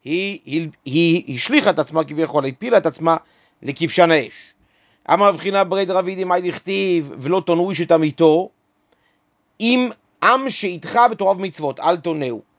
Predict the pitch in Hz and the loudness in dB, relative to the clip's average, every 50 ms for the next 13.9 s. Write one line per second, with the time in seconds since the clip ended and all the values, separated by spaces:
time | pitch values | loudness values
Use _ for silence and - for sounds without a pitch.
0 | _ _ _ _ _ _ _ - 175 - 208 190 185 185 175 139 180 170 139 - | _ _ _ _ _ _ _ -6 -4 0 0 0 2 0 0 2 2 2 2 2
1 | - 139 139 135 127 135 160 202 220 202 170 185 180 185 180 190 190 156 147 143 | -2 -2 0 0 2 2 0 2 0 -2 -2 0 0 2 2 2 0 0 0 -2
2 | 160 170 196 170 170 165 151 175 180 156 160 156 151 135 - - 202 185 165 139 | 0 0 0 -4 -4 -4 -2 -2 -2 -2 -2 -2 -4 -6 -6 -4 -2 -2 -2 -2
3 | 139 147 151 147 151 165 165 180 170 175 160 165 175 170 151 - 151 - 190 180 | -2 0 0 2 2 2 0 0 0 -2 -2 0 -2 -2 0 -2 -4 -2 -2 -4
4 | 165 151 147 151 - - - 143 139 123 127 127 135 _ _ _ _ _ _ _ | -2 -2 -2 -4 -4 -6 -10 -8 -8 -8 -8 -10 -14 _ _ _ _ _ _ _
5 | _ _ _ _ _ _ _ _ - 131 135 139 143 143 120 135 - _ 135 131 | _ _ _ _ _ _ _ _ 2 4 4 4 4 2 -2 -10 -16 _ -10 -6
6 | 131 120 143 135 202 220 202 196 202 175 180 240 247 247 240 202 - 180 214 233 | -4 -4 2 4 4 4 6 4 2 2 -2 -4 -4 -4 -6 -4 -2 -4 -4 -2
7 | 214 - - 190 175 151 - 139 233 269 262 247 240 - - _ _ _ _ _ | -4 -8 -8 -8 -10 -10 -8 0 2 2 2 2 -2 -4 -10 _ _ _ _ _
8 | _ _ _ _ - 143 156 160 147 - 156 202 180 156 135 160 160 170 151 165 | _ _ _ _ -6 -4 -2 -4 -6 -2 2 4 4 4 4 2 0 0 -2 -6
9 | 165 156 - 240 247 240 220 190 196 - 180 170 180 202 180 190 202 - 240 247 | -8 -6 -2 2 2 2 2 0 -2 -6 -2 0 0 0 0 -4 -8 -6 -4 -2
10 | 208 180 170 147 180 160 147 131 117 - 151 151 156 156 160 143 - 208 208 196 | -2 -2 0 -2 -4 -4 -2 -6 -4 -4 -2 -2 0 -2 -2 -4 -2 -4 -2 0
11 | 196 202 170 156 165 175 202 214 185 170 170 196 202 170 _ _ _ _ _ _ | 0 -2 0 -2 -2 -2 -2 -2 0 2 2 0 0 -6 _ _ _ _ _ _
12 | _ _ _ 151 165 185 202 185 139 185 180 170 - 175 180 185 165 180 165 170 | _ _ _ -4 -2 -2 -2 -2 0 0 0 2 4 2 2 2 0 2 4 4
13 | 160 156 147 - - 135 127 117 - - 131 139 156 160 170 175 175 165 | 2 2 -4 -8 -10 -10 -10 -10 -12 -14 -8 -4 -2 -2 0 0 -2 -4